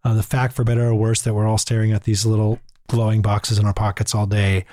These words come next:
and all the new frontiers that that's opened up for video,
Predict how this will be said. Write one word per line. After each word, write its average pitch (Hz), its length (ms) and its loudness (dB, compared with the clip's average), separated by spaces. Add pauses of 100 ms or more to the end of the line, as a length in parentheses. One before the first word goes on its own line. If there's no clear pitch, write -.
(240)
and 110 180 2
all 110 220 0
the 110 100 0
new 110 140 2
frontiers 107 500 0
that 101 80 -8
that's 104 240 -2 (100)
opened 104 320 0
up 110 220 -4 (400)
for 101 300 0
video, 139 720 0